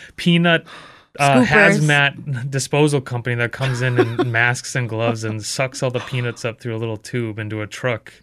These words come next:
Speaker 1: That is nuts.
Speaker 2: I imagine it like one of those pooper scooper trucks that stink like shit when you
Speaker 3: I'm
Speaker 2: drive behind them.
Speaker 1: They can't be doing this during
Speaker 3: picturing,
Speaker 1: quarantine, I
Speaker 3: like,
Speaker 1: imagine.
Speaker 2: I don't know.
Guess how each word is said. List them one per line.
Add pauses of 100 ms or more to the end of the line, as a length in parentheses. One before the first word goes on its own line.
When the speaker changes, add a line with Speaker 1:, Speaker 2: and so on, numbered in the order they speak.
Speaker 1:
That
is
nuts.
Speaker 2:
I
imagine
it
like
one
of
those
pooper
scooper (140)
trucks
that
stink
like (200)
shit
when
you
Speaker 3:
I'm
Speaker 2:
drive
behind
them.
Speaker 1:
They
can't
be
doing
this
during
Speaker 3:
picturing,
Speaker 1:
quarantine,
I
Speaker 3:
like,
Speaker 1:
imagine. (320)
Speaker 2:
I
don't
know.